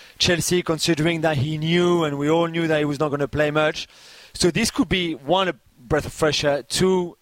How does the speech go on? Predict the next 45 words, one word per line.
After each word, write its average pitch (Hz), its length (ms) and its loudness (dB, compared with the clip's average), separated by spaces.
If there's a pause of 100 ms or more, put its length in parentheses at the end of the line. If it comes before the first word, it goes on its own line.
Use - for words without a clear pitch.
a 151 140 -4
platform 165 500 -2
to 147 100 -6
showcase 156 360 -2
his 143 120 -4
talent 151 400 0 (120)
for 143 220 0
a 143 40 -2
move 143 180 -2
in 135 100 -4
January, 156 500 0
which 139 280 -4
is 127 100 -6
very, 135 260 2
very 127 240 0
possible. 139 500 -2 (640)
And 175 200 0
three, 220 300 0
in 190 80 -4
terms 190 220 0
of 180 120 2
Morocco, 180 680 2 (460)
it's 151 160 -6
a - 40 -8
tough 180 240 0
group, 220 260 0 (260)
but 147 180 0
I 165 220 0
think 170 280 -4
they've 147 180 0
got 151 380 0 (120)
a 139 80 -4
really 165 300 0
talented 175 420 -4
squad, 135 440 0 (100)
a 131 40 -4
young 139 320 2
squad, 135 540 -2 (840)
a 127 100 0
new 151 300 2
manager 160 680 2
who 143 180 -4
I 147 100 2
think 165 220 -8
understands 165 880 -2